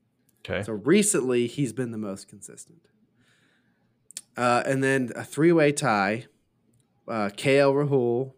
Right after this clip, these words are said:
Speaker 2: Shikhar Dhawan, who we haven't talked about, if he's playing, he's obviously a great choice for it, and Jadeja have each gotten it twelve times. Uh, and then, um, the top five, so number five,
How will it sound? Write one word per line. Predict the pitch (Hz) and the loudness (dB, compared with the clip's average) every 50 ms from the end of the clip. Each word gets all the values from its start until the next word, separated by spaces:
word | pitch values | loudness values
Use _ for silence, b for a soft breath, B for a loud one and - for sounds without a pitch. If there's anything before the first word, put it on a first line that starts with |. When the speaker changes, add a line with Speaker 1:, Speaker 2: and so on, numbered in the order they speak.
| _ _ _ _ - | _ _ _ _ -12
Speaker 2:
Shikhar | - - - 151 143 147 156 143 131 | -8 -6 -4 -4 -4 -4 -4 -6 -2
Dhawan, | 127 120 113 110 104 98 101 101 107 110 | 0 2 2 2 2 0 -2 -6 -6 -8
who | 110 | -6
we | 107 107 | -4 -4
haven't | 104 101 107 104 - | -4 -4 -6 -10 -8
talked | 123 117 110 - 107 | -6 -6 -6 -6 -8
about, | 90 95 90 90 90 95 | -12 -8 -8 -8 -8 -10
if | - - | -12 -12
he's | 123 110 - _ _ _ _ _ _ _ _ _ _ _ _ _ _ | -12 -12 -12 _ _ _ _ _ _ _ _ _ _ _ _ _ _
playing, | - 123 131 127 117 110 104 101 101 107 107 _ _ | -4 -2 0 0 2 0 0 -2 -4 -6 -10 _ _
he's | _ - 117 107 - - | _ -10 -8 -8 -8 -6
obviously | 92 117 117 117 117 - - 107 98 | -6 -6 -6 -6 -6 -6 -6 -6 -6
a | |
great | 95 - 104 104 104 | -6 -6 -8 -8 -8
choice | - - 117 110 107 - | -8 -12 -12 -10 -12 -12
for | - - 95 87 98 | -12 -14 -12 -10 -10
it, | 101 - _ b b b b b b b b b | -10 -12 _ b b b b b b b b b
and | 120 123 131 107 | -6 -6 -4 -4
Jadeja | 117 107 131 127 120 107 - - 65 - - _ - | -4 -2 0 0 0 0 -4 -6 -10 -12 -16 _ -14
have | 98 107 | -12 -10
each | 113 107 - - | -10 -10 -10 -8
gotten | 117 104 98 110 | -8 -6 -6 -8
it | 110 | -12
twelve | - - 98 90 - | -14 -14 -14 -14 -14
times. | - - - - _ _ - - _ _ _ _ _ _ _ _ _ _ _ _ _ _ _ _ _ _ _ _ _ _ _ _ _ _ _ _ - | -16 -20 -20 -20 _ _ -20 -20 _ _ _ _ _ _ _ _ _ _ _ _ _ _ _ _ _ _ _ _ _ _ _ _ _ _ _ _ -12
Uh, | - 95 101 - - - | -8 -6 -4 -6 -6 -8
and | - 113 110 107 110 | -10 -8 -6 -4 -4
then, | 110 113 113 110 110 110 110 113 110 110 _ _ _ _ _ _ _ _ _ _ - | -4 -2 -2 -2 -2 -4 -4 -6 -8 -12 _ _ _ _ _ _ _ _ _ _ -12
um, | 120 113 110 113 - - - | -10 -8 -8 -8 -8 -8 -8
the | 123 - | -8 2
top | - - - 123 131 143 - - | 2 2 2 2 -2 -2 -4 -10
five, | - - - 143 160 214 202 123 92 90 92 113 131 - - - _ _ _ _ _ _ _ _ _ _ _ _ _ | -12 -8 0 0 2 2 2 0 -2 -2 -4 -6 -8 -8 -10 -12 _ _ _ _ _ _ _ _ _ _ _ _ _
so | _ - - - - 135 131 127 123 120 120 - - | _ -16 -10 -8 -4 -4 -2 -2 -2 -2 -4 -6 -10
number | 117 117 120 127 165 160 | -8 -6 -2 -2 -2 -2
five, | 160 - 208 208 180 139 120 117 117 113 - | 2 2 4 6 6 4 4 0 -2 -4 -10